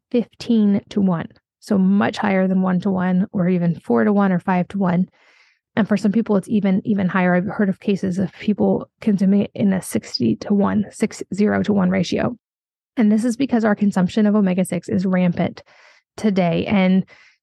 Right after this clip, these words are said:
it's no secret from past guests that so is inflammation, and many of these chronic diseases are on the rise.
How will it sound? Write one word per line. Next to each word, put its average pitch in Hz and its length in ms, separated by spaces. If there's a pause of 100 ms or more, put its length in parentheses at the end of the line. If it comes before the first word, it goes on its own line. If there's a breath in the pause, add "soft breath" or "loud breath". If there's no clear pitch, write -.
it's - 200
no 208 140
secret - 300
from 190 140
past 175 260
guests 190 260
that - 280
so 190 280
is 180 300
inflammation, 240 800 (300)
and 190 480 (180)
many 196 320
of 196 80
these 185 120
chronic 185 320
diseases 175 640 (420)
are - 220
on 175 160
the 175 80
rise. - 440